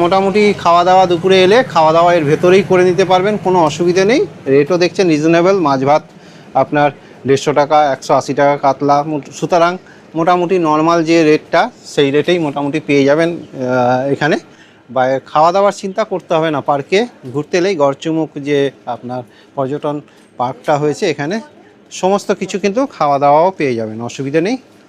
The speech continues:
চলুন, পার্কটা তো ঘুরে দেখছি, পার্কটা তো খুবই বড়, হ্যাঁ, একটু মেইনটেনেন্সের অভাব বোঝা যাচ্ছে, কিন্তু মোটামুটি বেশ, বেশ বড়সড়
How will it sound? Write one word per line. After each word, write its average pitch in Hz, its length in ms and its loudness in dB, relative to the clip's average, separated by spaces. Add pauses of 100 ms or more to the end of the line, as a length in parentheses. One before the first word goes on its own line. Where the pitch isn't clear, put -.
(600)
চলুন, 147 240 0 (220)
পার্কটা 135 340 -4
তো 175 120 -4
ঘুরে 147 260 -4
দেখছি, 156 280 -6 (260)
পার্কটা 120 360 -6
তো 247 60 -8 (220)
খুবই 185 220 -2 (100)
বড়, 135 160 2 (480)
হ্যাঁ, 151 180 -14 (380)
একটু - 160 -14 (100)
মেইনটেনেন্সের 160 560 -6 (100)
অভাব 139 180 0 (180)
বোঝা 135 280 -2
যাচ্ছে, 123 220 -10 (120)
কিন্তু 139 220 -4 (640)
মোটামুটি 151 380 -4 (500)
বেশ, 165 120 0 (460)
বেশ 180 120 -2 (220)
বড়সড় 147 420 0